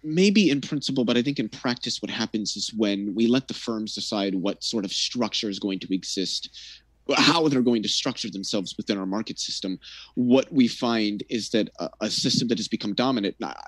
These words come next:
quite frankly, I would argue, I think this is evident throughout history, is that these firms structure themselves in a way that maximizes the, the revenue funneled into the pockets of a very, very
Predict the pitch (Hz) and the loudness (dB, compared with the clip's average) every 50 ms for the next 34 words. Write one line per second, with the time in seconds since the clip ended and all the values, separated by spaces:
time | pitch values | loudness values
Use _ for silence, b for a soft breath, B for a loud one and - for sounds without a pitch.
0 | - 107 - - 196 107 - - - 185 180 - 131 117 113 110 113 107 104 101 | -16 -14 -6 -2 0 0 0 0 0 0 2 4 6 6 6 6 4 4 2 0
1 | 101 110 101 101 92 104 101 - 95 - - 90 - 110 107 98 101 92 87 - | 0 0 0 0 0 -2 -6 -8 -6 -4 -2 0 0 0 0 0 0 -2 -4 -2
2 | 110 101 87 87 95 120 120 - - 98 98 95 92 87 87 - 101 - - - | -2 -2 -2 -2 -2 -4 -4 -4 -2 0 2 2 2 2 0 -2 -4 -4 -4 -4
3 | - - - 147 143 117 110 - - - - 135 135 - - 117 90 87 90 - | -4 -2 0 0 0 0 0 -2 -2 -2 -2 -2 -2 -2 -4 -4 -4 -4 -4 -4
4 | - 95 95 87 80 85 76 76 85 - 113 101 87 85 87 92 - - B B | -4 -4 -4 -4 -6 -8 -10 -10 -4 0 2 2 4 4 2 2 0 -2 B B
5 | B B B B B 123 131 117 101 - - 139 123 113 127 123 - - - 113 | B B B B B 0 2 2 2 2 2 2 4 4 4 2 0 0 0 0
6 | 110 104 101 101 92 - - 98 95 90 - - - - - 101 98 95 92 90 | 0 0 0 0 0 0 0 0 0 -2 -4 -8 -6 -2 2 4 4 4 4 4
7 | 87 - - 85 - 107 101 101 104 101 117 120 117 110 110 104 107 107 - - | 2 0 -4 -4 0 2 2 2 2 2 2 2 2 2 0 0 0 -2 -2 -2
8 | 113 104 104 104 104 101 101 - - 127 110 104 - - - 98 95 - - - | -2 0 0 0 0 -2 -2 -4 -6 -4 -4 -4 -6 -6 -6 -6 -6 -6 -8 -10
9 | - - 104 92 - 101 98 101 101 95 104 98 92 87 87 | -8 -6 -4 -2 0 0 0 0 0 0 0 0 0 -2 -2